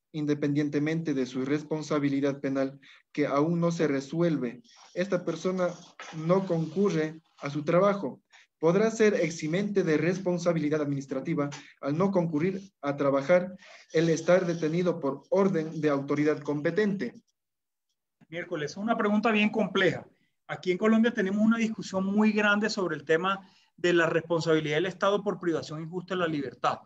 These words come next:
Speaker 2: Eh, actualmente hay demandas contra la Fiscalía General, que es el órgano que resuelve el tema penal, por más de veinte billones de pesos. Eso es una cifra bien importante. Yo creo que ahí,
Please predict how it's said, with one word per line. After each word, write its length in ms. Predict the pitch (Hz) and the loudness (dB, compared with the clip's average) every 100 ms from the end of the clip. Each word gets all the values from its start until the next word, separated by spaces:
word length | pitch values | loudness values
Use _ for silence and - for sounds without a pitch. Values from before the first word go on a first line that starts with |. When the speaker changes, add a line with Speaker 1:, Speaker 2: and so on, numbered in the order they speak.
| _ _ _ _ _ | _ _ _ _ _
Speaker 2:
Eh, 200 | 151 151 - | -6 -4 -2
actualmente 840 | - - 180 180 208 208 - 220 | -4 0 2 2 2 0 2 2
hay 120 | 185 | 2
demandas 600 | 202 208 196 196 202 202 | 2 0 0 2 2 -2
contra 260 | - 196 170 | -4 -4 -4
la 120 | 156 | -4
Fiscalía 420 | 156 - 131 143 | -6 -6 -4 -2
General, 400 | 156 185 180 180 | -4 -2 0 -2
que 80 | 180 | -2
es 80 | 175 | -4
el 80 | 180 | -2
órgano 400 | 180 185 185 185 | 0 0 -2 -4
que 140 | 160 | -8
resuelve 440 | 139 123 156 160 | -8 -4 -2 0
el 120 | 175 175 | -2 -2
tema 240 | 175 170 | -4 -2
penal, 320 | 170 156 147 - _ _ - | 0 0 0 -6 _ _ -2
por 160 | 165 | 0
más 240 | 156 160 165 | 2 0 2
de 140 | 190 | 0
veinte 580 | 165 208 208 202 226 220 | 2 4 4 2 -2 -2
billones 1000 | 156 175 165 - - 202 208 208 196 - | -6 -4 -4 -4 2 4 4 0 -4 -12
de 180 | - 147 | -6 -4
pesos. 360 | - 180 147 - _ _ _ _ - | 0 0 0 -6 _ _ _ _ -8
Eso 340 | 156 175 202 220 | -6 -4 -6 -4
es 140 | 170 160 | -6 -6
una 240 | 185 185 | -6 -8
cifra 360 | 190 185 202 180 | -8 -6 -2 0
bien 320 | 160 175 180 | 2 2 2
importante. 640 | 185 175 151 - 143 120 - _ _ _ _ _ _ _ _ | 0 -2 0 2 0 -2 -14 _ _ _ _ _ _ _ _
Yo 260 | 165 208 | 2 2
creo 180 | 214 240 | 4 2
que 80 | 254 | 4
ahí, 300 | 240 240 - | 4 4 0